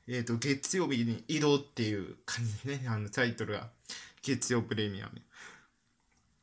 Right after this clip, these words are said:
まあ、それであればいいんですけど、まあ、それで違ったら、おそらく継続だな。<laughs> まあ、月九はもう九月で終わってほしいんですけど、まあ、もしずれもまだまだ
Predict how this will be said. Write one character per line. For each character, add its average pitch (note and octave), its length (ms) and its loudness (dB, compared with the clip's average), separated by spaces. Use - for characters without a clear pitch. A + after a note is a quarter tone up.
ま D#3+ 160 6
あ、 - 40 -8
そ - 240 2
れ C4+ 220 2
で C#4+ 160 0
あ C#4+ 80 4
れ C#4 100 2
ば F3 140 2
い D3+ 60 0
い - 20 -6
ん C#3+ 80 -4
で A#2+ 80 -4
す A#2 100 -6
け - 120 -2
ど、 C3+ 280 0
ま A3+ 120 2
あ、 - 60 -2
そ - 140 -2
れ A#3+ 100 6
で A#3 80 4
違 A3+ 280 6
っ G#3+ 40 2
た A#3+ 100 4
ら、 G#3 420 6
お C3+ 80 2
そ C#3 120 2
ら A#2 80 2
く A2+ 60 -4
継 A2+ 120 -2
続 - 240 -8
だ A2+ 60 -2
な。 C#3 180 0
<laughs> - 760 -14
ま D3+ 80 -2
あ、 - 40 -2
月 G3 420 0
九 D4 120 0
は D4 180 6
も B3+ 440 6
う A#3 60 -2
九 C4 120 -2
月 G#3+ 220 2
で B2+ 120 4
終 G#2+ 100 4
わ C#3+ 100 4
っ - 40 -8
て D#3+ 80 0
ほ D#3+ 100 0
し F#3 160 -2
い E3+ 40 0
ん C#3+ 80 -2
で A#2+ 80 0
す A2 100 -6
け C3+ 100 -2
ど、 F3+ 260 0
ま A3 120 2
あ、 - 20 6
も E3 180 4
し C#4 200 4
ず D4 180 -4
れ F#4 100 0
も G#4 140 6
ま D4 200 10
だ D4 100 8
ま C#4+ 180 12
だ A3+ 300 8